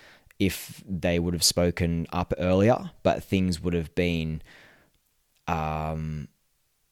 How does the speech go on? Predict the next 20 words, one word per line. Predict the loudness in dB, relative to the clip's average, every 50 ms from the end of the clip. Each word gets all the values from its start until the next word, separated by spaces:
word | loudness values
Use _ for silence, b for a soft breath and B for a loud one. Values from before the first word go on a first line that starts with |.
| _ _ _ _ _ -10 -10 -10 _ _ _ _ _ _ _ 0 2
I, | 2 2 4 2
I | 0
think, | 2 2 4 4
a | 6
lot | 6 4 4 4
easier | 2 2 2 2 2 0 0 0 -2 -8 B B B B B B B B B B B B B B
in | 0 0 2 2
their | 2 2 2 2
lives, | 2 2 2 2 0 0 -2 -2 -2 -2 -2
because | -2 -2 -4 -2 0 0 0 0 0
they | 0 0 2 2
wouldn't | 0 0 -2 -2 -2 -4 -6 -4
have | -2 -2 0 0
that | 0 0 0 0 -2 -2
burden | 0 0 2 2 2 0 0 -2 -2
of | -4 0
having | 0 0 2 2 0 -2
to | -2 -4
keep | 0 2 0 2 2 4
that | 2 4 2 0 _